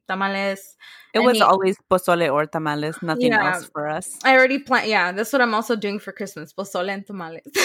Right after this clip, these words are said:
Speaker 2: I'm just
Speaker 1: It's
Speaker 2: doing tamales 'cause I, I don't know how to make either one. I just buy the tamales. <laughs>
Speaker 1: M-,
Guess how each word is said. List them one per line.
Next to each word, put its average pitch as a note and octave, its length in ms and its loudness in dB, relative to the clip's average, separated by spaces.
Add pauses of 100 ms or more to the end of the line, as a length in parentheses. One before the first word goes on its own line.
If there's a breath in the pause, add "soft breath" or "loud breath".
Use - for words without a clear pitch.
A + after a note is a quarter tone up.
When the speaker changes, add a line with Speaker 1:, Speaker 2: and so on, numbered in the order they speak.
(1080 loud breath)
Speaker 2:
I'm G3+ 120 2
just A#3 140 4
Speaker 1:
It's C4 80 -4
Speaker 2:
doing A#3 240 2
tamales E3+ 520 2
'cause D#3+ 340 -6
I, D#3 520 -4
I E3 80 -2
don't E3 100 -4
know D#3+ 80 0
how D#3+ 100 -2
to D3+ 80 0
make D3 240 -4
either D3 160 -2
one. D#3 320 -2
I D#3 120 -2
just D#3 260 -6
buy C#3+ 160 4
the C3 220 -4 (100)
tamales. D#3 560 -8
<laughs> - 1300 -6
Speaker 1:
M-, G#3 180 -10